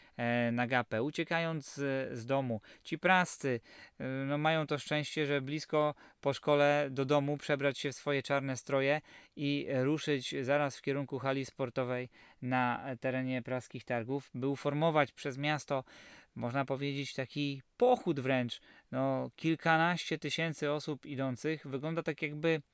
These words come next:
z całej Republiki zleciały wszystkie gawrony, wszystkie, e, kruki. Przed halą sportową już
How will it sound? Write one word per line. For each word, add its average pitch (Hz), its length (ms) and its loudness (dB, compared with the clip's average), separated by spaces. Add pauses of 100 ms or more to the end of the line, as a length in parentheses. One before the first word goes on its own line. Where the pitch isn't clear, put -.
(680)
z - 120 -20
całej 160 340 4
Republiki 151 800 -2 (300)
zleciały 147 540 2
wszystkie - 380 -4
gawrony, 156 760 4 (300)
wszystkie, 151 540 0
e, 135 680 4
kruki. 139 540 -2 (260)
Przed 123 180 -4
halą 185 340 6
sportową 131 720 -2 (540)
już 147 520 -2